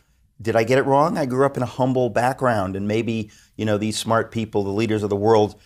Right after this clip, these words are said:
now have discovered that you can't know the answer to these questions, and therefore it's not true."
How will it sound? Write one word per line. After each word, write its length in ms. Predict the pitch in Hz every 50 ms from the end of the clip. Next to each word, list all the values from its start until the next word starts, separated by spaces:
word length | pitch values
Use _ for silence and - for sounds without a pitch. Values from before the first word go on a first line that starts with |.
| _ _ _ _
now 340 | - 107 110 110 113 117 117
have 180 | 110 113 104 92
discovered 460 | 98 104 - - 131 127 117 110 95
that 140 | 92 98 -
you 100 | 123 110
can't 260 | - - 127 127 120
know 140 | 120 127 135
the 160 | 131 123 110
answer 200 | 104 101 - 107
to 120 | 92 -
these 200 | 98 101 104 90
questions, 720 | - - 104 101 101 - - 104 101 95 - - - - - -
and 120 | 104 107
therefore 280 | 113 110 107 107 104 101
it's 140 | 101 -
not 260 | 117 123 135 139 - -
true." 280 | - 87 69 52 50